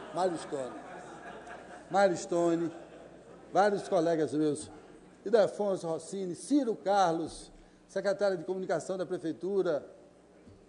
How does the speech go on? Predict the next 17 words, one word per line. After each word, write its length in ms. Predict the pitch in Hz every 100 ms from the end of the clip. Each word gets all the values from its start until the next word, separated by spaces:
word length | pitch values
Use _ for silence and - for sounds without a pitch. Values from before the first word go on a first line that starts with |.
| - -
Renato 340 | 131 160 175 170
Stadler, 640 | - 180 170 165 151 135 110 - - - -
Guido 800 | 135 190 254 226 185 156 113 - -
Bianchi, 500 | 131 170 185 185 170
diretor 380 | 156 170 156 175
da 100 | 165
T 100 | 165
V 120 | 151
Pernambuco, 680 | 156 143 131 135 165 147 143 - -
companheiro 420 | - 156 165 170 165
de 120 | 160
pichação 500 | 147 - 131 - 165
de 100 | 147
muro 460 | 143 156 151 131 - - - - -
nos 200 | 135 147
anos 220 | 151 131
oitenta, 600 | 131 - 139 147 143